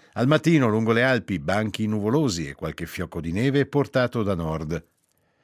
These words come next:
A nord al mattino per lo più nuvoloso con qualche nevicata, soprattutto lungo le Alpi orientali.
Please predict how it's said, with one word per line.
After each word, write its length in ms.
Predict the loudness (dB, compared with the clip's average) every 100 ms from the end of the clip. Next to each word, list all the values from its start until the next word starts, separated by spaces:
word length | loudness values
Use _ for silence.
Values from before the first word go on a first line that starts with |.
| _ _
A 80 | 2
nord 400 | 4 4 4 0
al 140 | 0 2
mattino 420 | 2 2 2 2
per 160 | 2
lo 80 | 0
più 180 | 2 2
nuvoloso 580 | 2 2 2 0 -2 -4
con 140 | -6
qualche 360 | -2 -4 -2 -4
nevicata, 600 | -2 -4 -2 -2 0 -4
soprattutto 680 | -4 -8 -10 -10 -10 -8 -6
lungo 300 | -6 -4 -4
le 160 | -2
Alpi 240 | -4 -4 -6
orientali. 680 | -4 -4 -2 0 0 -6